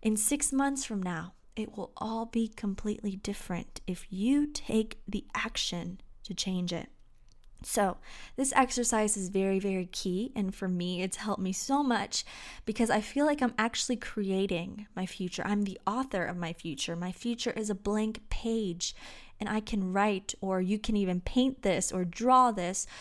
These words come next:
or make a video about this and create your future. It's super magical. We all know that writing down goals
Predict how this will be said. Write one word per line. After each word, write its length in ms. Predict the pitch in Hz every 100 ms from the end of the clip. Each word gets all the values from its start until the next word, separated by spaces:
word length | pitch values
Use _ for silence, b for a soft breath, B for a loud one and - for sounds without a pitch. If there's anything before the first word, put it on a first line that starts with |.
| B B -
or 360 | 196 202 190 190
make 200 | 196 208
a 40 | 208
video 480 | 214 269 214 220
about 400 | 190 180 170 -
this 400 | 175 170 180 - -
and 420 | 190 190 190 180 B B B B - -
create 420 | - 226 247 339
your 100 | 185
future. 520 | - 359 370 - 165 - -
It's 220 | 233 -
super 400 | - - 302 311
magical. 580 | 269 262 269 196 175 165
We 160 | 233 -
all 280 | 269 294
know 300 | 294 262 277
that 220 | 240 190 -
writing 440 | 202 247 285 254
down 280 | 247 233 202
goals 580 | 196 196 220 330 -